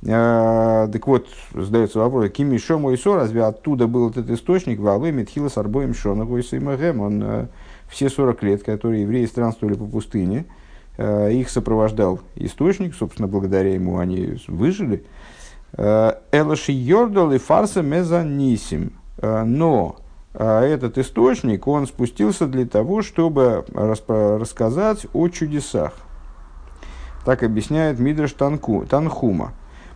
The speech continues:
Э, «Вехен оз йошер». То есть, то есть, о чем идет речь, ну, дальше, дальше мы, наверное, ну, не знаю, может быть, потом бу-, будем читать, сейчас не будем туда лезть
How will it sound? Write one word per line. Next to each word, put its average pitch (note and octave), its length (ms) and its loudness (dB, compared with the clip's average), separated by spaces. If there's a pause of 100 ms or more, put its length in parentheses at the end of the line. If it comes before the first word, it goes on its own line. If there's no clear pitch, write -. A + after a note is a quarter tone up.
(260)
Э, A2 600 4
«Вехен F3+ 600 0
оз D#3 260 4
йошер». A#2+ 720 0 (800)
То B2+ 60 4
есть, B2+ 120 2
то A2+ 340 0
есть, B2 160 2
о A#2 100 4
чем A#2 260 2
идет A2+ 240 0
речь, G3+ 320 0
ну, A#2+ 180 0
дальше, A#2 560 0 (840)
дальше C3 560 0
мы, B2+ 500 2
наверное, B2 540 0
ну, A2+ 160 0
не C3 100 0
знаю, B2 200 0
может A2 160 -2
быть, G2 100 -8
потом A#2 280 -2
бу-, A2+ 180 -2
будем D3 200 -2
читать, A#2 320 -2
сейчас A#2 220 -2
не G#2 100 0
будем G#2 300 -2
туда G2 280 0
лезть F#2 420 -4